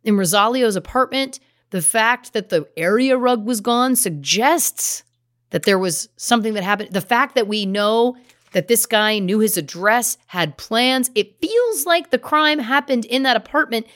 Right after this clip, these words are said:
And to that I say, how was that body moved out of that apartment, into that vehicle, into the farm, just physically? And then secondly, without ever getting noticed, 'cause that's a massive body to be moving. Two hundred and seventy pounds? That's a big guy.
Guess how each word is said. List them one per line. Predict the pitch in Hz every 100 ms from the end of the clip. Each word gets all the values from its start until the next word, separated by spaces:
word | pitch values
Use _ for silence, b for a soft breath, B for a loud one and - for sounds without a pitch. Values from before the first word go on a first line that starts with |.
| b -
And | 180
to | 160
that | 214 285
I | 262
say, | 240 208 190 190 b
how | _ - 262 311 349 320
was | 233 196
that | 196 185
body | 196 190 190
moved | 185 247 247 165 143 - -
out | 240 349
of | 277
that | 320
apartment, | 311 - 302 294 180 -
into | 254 302 311
that | 277 254
vehicle, | 220 240 240 196 170 b _ -
into | 262 285
the | 254 247
farm, | - 220 190 180 175 _ _ -
just | 190 240 233
physically? | - 359 302 - 156 147 b b b
And | 208 214
then | 208
secondly, | - 349 359 254 196 170 165 -
without | 196 185 - 208 208
ever | 220 214 208
getting | 202 190
noticed, | 175 160 143 - -
'cause | 190
that's | - 240
a |
massive | 185 202 262 349 302 - 220
body | 185 185 165
to | 156
be | 147
moving. | 143 135 113
Two | -
hundred | 403 381
and | 302
seventy | 311 285
pounds? | - 262 311 - - -
That's | -
a | 262
big | 226
guy. | 196 466 622 170